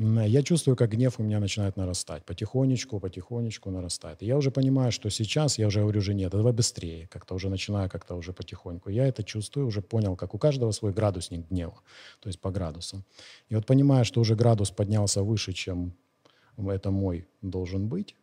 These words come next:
то есть средний уровень. И я говорю: «Щас я приду». Я захожу в комнату, э, как я справляюсь с гневом. То есть это для более активных людей. То есть я поотжимался. Я поотжимался, я поприседал. Всё, я могу, у меня есть там подушка такая, я могу подушку побить.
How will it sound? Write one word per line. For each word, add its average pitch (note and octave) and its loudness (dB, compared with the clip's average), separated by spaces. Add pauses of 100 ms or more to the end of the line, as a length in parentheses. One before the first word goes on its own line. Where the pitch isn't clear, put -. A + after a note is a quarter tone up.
(120)
то F2 -10
есть D#2+ -6
средний F2+ -4
уровень. F2 -10
И G#2+ 0
я B2 2
говорю: G#2+ 0
«Щас G2+ -4
я F2+ -6
приду». E2 -14 (120)
Я A#2+ 0
захожу G#2+ -4
в F2+ -14
комнату, C#3 -2 (120)
э, G2 0
как A2+ -2
я F#2 -2
справляюсь E2+ -4
с - -6
гневом. E2+ -6
То F2+ -6
есть F#2 -6
это F#2+ -6
для G#2+ -2
более B2 4
активных G2+ -2
людей. F2 -4 (260)
То - -12
есть F#2+ -4
я B2 2
поотжимался. F#2+ 0 (680)
Я G#2+ 2
поотжимался, F2+ 0
я F#2+ -2
поприседал. F#2 -4 (480)
Всё, - -6
я G#2 2
могу, A2 2
у G#2 2
меня G2+ 0
есть - -4
там F#2 -4
подушка F#2+ -6
такая, C#3 -4
я G#2+ -2
могу F#2+ -6
подушку G2 -6
побить. A#2+ -2